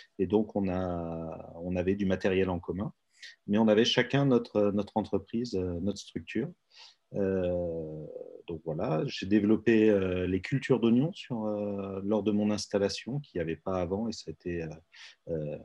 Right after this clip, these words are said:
c'est ce qui m'a permis de, de m'installer sur une plus petite surface dans un premier temps. Euh, et, euh, donc, euh,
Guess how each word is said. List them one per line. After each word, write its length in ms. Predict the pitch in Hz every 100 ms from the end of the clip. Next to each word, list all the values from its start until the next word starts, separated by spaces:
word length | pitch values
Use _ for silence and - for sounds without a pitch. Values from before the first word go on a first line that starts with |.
| -
c'est 160 | - 92
ce 80 | -
qui 120 | 101
m'a 100 | 101
permis 320 | 110 107 113
de, 180 | 101 101 - _ _
de 200 | 101 92
m'installer 460 | 101 110 - 107 110
sur 280 | 104 - 90
une 360 | 90 87 85 82
plus 100 | -
petite 220 | 104 104
surface 400 | - 104 - 104
dans 200 | 95 90
un 60 | 87
premier 320 | - 90 82
temps. 240 | - 123 - _ - - - -
Euh, 580 | 87 82 82 82 80 50 - 50 - - - - _ - _ _ _ _ _ _ -
et, 220 | 117 123 104
euh, 240 | 87 87
donc, 380 | 82 104 117 -
euh, 520 | 95 87 82 80 82